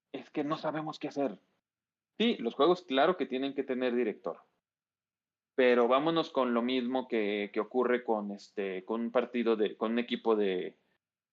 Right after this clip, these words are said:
de fútbol, si quieres verlo de fútbol soccer, que es muy común. Corren hoy, este,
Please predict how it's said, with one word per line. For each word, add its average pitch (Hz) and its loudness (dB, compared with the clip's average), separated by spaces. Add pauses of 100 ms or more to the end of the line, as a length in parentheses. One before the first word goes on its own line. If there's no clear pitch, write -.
(280)
de 107 2
fútbol, 110 0
si 107 -8
quieres 123 4
verlo 123 4
de 110 2
fútbol 104 -4
soccer, - -4 (240)
que 113 -4
es 104 -6
muy 117 -4
común. 104 -6 (1080)
Corren 143 4
hoy, 135 0
este, 101 -4